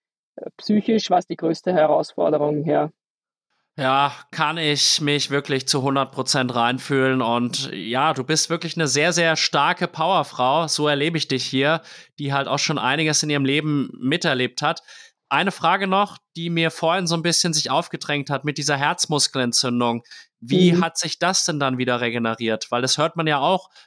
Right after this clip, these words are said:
Speaker 2: des Öfteren, gerade im Ausdauerbereich. Ich habe auch tatsächlich einen Bekannten, der war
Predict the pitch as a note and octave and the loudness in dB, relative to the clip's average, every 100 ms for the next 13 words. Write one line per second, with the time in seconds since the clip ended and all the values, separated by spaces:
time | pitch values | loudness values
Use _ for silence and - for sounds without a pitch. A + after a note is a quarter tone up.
0 | - D3 D#3 F3+ - D#3+ D#3 D#3 D3 C3 | -6 -2 0 -2 0 0 2 0 0 2
1 | C#3 D3 C3+ D3 - D3+ C#3+ C#3 C3 C3 | 2 0 -2 -2 0 2 2 0 0 2
2 | C#3 - - C#3+ D3 - C#3+ D3 C#3 - | 2 0 -2 -2 -4 -4 -2 -2 -2 0
3 | C3 D#3+ D3 C#3+ D3 D#3+ D#3+ D3+ _ _ | 0 -2 -4 -2 -4 -4 -2 -2 _ _
4 | _ _ C#3 B2 B2 B2+ C3+ | _ _ -2 0 2 4 2